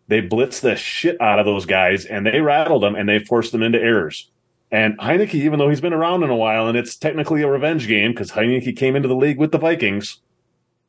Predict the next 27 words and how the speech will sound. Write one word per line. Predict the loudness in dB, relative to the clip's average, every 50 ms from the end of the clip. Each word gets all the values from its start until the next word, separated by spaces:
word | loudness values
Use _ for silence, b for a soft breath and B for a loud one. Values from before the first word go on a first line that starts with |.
| _ _ _ _ _ _ _ _ _ _ -4
the | -2 0
Vikes | 0 0 -2 -2 -2
are | 0
gonna, | 0 2 2 2 0 0 -2 -2
are | -2 0
gonna | 2 2 0
fluster | 0 0 -2 -2 -2 -2 -2 0 2
him. | 4 4
The | 2 2
defense | 2 0 0 0 0 -2 -2
is | -6 -4
gonna | -4 -4 -4
play | -2 0 0 0
out | 2 2 2 2
of | 2
their | 2 2 2
minds. | 2 2 4 2 2 0 0 -4 -8 -16 _ _ _ _ _ _ _ _ -4
The, | -2 -2 -2
the, | 0 -2 -4 -4 -4 -14 -18 -16
the | -12 -10 -4
Vikings | 0 0 0 2 2 0 0 0 -2
are | -2 0 0 0 0 0
somehow | -2 -2 -2 0 0 2 0 2
gonna | 2 2 0 2
win | 2 2 2 2
this | 0 -2 -4 -6
game. | -8 -8 -6 -6 -8 -10 -12